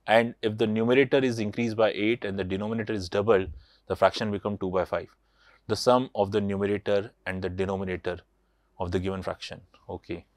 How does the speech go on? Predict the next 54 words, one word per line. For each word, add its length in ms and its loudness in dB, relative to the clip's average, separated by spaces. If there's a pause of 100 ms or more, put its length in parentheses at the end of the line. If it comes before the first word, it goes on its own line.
(640)
तो 180 4
फ्रैक्शन 360 6
के 60 2
ऊपर 140 0
क्वेश्चन 260 0
है 80 0
बेटा, 180 0 (240)
झारखंड 400 0
में 120 -6
पूछा 240 0
गया 140 4
है, 160 -4
एनटीसी 400 -6
स्टेज 280 -6
वन 120 -2
दो 100 2
हज़ार 160 2
चौदह 240 2
का 120 -4
क्वेश्चन 380 -4
है। 100 -10 (480)
तो 80 0
चलिए 260 4
इसको 220 0
पढ़ 220 6
के 120 0
अपन 220 -2
पहले 200 -2
तो 80 -4
इक्वेशन 320 -6
बनाते 320 -4
हैं, 80 -10
है 60 -8
ना। 120 -8 (460)
तो 140 6
ये 100 4
फ्रैक्शन 380 2
की 100 -4
बात 260 4
हो 80 -2
रही 100 -4
है, 60 -12 (180)
तो 340 4 (360)
अपन 200 2
फ्रैक्शन 340 6
अज्यूम 280 0
कर 120 6
लेते 200 2
हैं 100 -4
कि 80 -2
हमारा 200 2
जो 80 -2
फ्रैक्शन 400 -2
है 140 -6